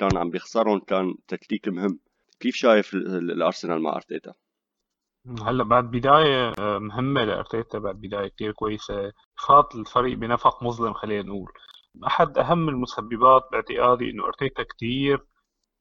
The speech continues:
Speaker 2: عم يعطي أهمية لمسابقة اليوروبا ليج. إذا بتنتبهوا باليوروبا ليج الفريق عم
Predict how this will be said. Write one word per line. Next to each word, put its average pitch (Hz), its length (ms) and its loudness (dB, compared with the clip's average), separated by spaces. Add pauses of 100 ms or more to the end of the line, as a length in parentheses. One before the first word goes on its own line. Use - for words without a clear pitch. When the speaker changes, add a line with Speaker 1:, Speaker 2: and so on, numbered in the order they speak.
(120)
Speaker 2:
عم 104 220 -6
يعطي 123 340 2
أهمية 113 540 -4
لمسابقة 104 1200 -6 (100)
اليوروبا 107 320 -4
ليج. 101 280 -10
إذا 101 160 -10
بتنتبهوا 135 560 -2
باليوروبا 110 440 0
ليج 120 320 -4
الفريق 110 420 -4
عم 104 340 -4